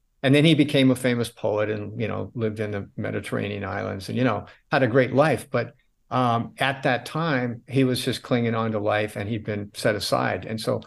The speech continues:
there's, you go, "Well, that was horrible." And it's all like, "Well, the whole thing was horrible," right?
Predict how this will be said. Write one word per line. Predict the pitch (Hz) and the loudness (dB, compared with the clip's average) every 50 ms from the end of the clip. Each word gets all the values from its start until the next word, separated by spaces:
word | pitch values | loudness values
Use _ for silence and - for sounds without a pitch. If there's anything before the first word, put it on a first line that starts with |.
| - - _ _ _ _ - | -14 -20 _ _ _ _ 2
there's, | 143 139 143 123 - - - _ _ _ _ - | 2 4 4 4 0 -4 -8 _ _ _ _ 0
you | 156 147 135 | 2 4 4
go, | 127 147 135 | 6 6 6
"Well, | 135 139 147 | 6 6 6
that | 156 175 185 180 175 | 6 4 4 4 2
was | 156 135 - - - | 0 0 0 -4 -10
horrible." | - - 175 175 180 190 175 131 120 113 107 110 | -4 0 2 2 4 4 2 2 2 0 -2 0
And | 117 117 117 | -2 -2 -2
it's | 113 - - | -2 -2 0
all | 139 | 0
like, | 127 120 113 | 0 0 -2
"Well, | 123 120 123 131 127 | -2 0 0 2 2
the | 123 | 0
whole | 107 139 135 131 | 0 0 0 0
thing | 131 - 165 165 160 | 0 -2 -2 0 0
was | 135 110 - | -2 -4 -4
horrible," | - 113 107 101 104 92 92 95 | -4 -2 -2 -2 -2 -4 -6 -4
right? | 101 104 113 127 143 | -4 -2 -2 -4 -4